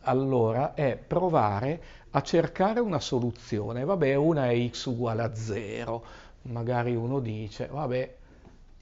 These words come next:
qui x uguale a zero, quindi un punto è questo qua, d'accordo?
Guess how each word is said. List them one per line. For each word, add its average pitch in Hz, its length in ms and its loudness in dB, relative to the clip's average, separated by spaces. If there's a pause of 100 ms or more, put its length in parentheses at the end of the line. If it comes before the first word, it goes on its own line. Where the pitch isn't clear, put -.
(100)
qui 123 420 -2 (760)
x - 160 -10
uguale 120 320 0
a 131 140 0
zero, 127 500 0
quindi 120 300 -4
un 127 200 -2
punto 127 800 0
è 113 120 -6
questo 110 400 -6
qua, 110 360 -2 (320)
d'accordo? 117 880 -2